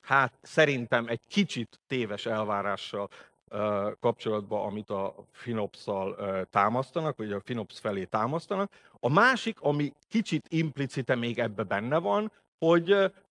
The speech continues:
és ez szokott is fájni nekem, személy szerint, hogy, ö, az, hogy, ö, hú, a FinOps az csak, ö, költségcsökkentés, ez kicsit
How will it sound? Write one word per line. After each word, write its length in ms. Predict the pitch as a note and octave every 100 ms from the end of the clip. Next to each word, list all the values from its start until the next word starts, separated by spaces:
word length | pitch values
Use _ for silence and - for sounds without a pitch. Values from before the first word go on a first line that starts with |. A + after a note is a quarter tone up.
| _ _ _ _
és 160 | - C3+
ez 100 | D#3+
szokott 360 | - - B2+
is 140 | C3+ -
fájni 680 | - C3+ A#2 G#2+ G#2 C#3 -
nekem, 560 | - A2+ - B2 F#3+ B3
személy 320 | - A2+ F#2+ A#2+
szerint, 460 | - D3+ A3 C#4+ _ _ _ -
hogy, 440 | D3+ D#3 E3+ D#3+
ö, 260 | F3+ F#3 F#3 - _ _ D3
az, 260 | F3+ F#3+
hogy, 340 | - D3+ C#3+ -
ö, 260 | B2+ B2 B2+ _ -
hú, 260 | F#3+ G#3 C#3
a 60 |
FinOps 500 | - G3 E3+ C3+ -
az 200 | - C3+
csak, 220 | - C#3 - -
ö, 240 | B2+ A#2+ A2
költségcsökkentés, 1040 | D#3+ D#3 - A2+ - B2 - B2+ A#2+ D#3 -
ez 120 | B2+
kicsit 440 | - B3+ - D3+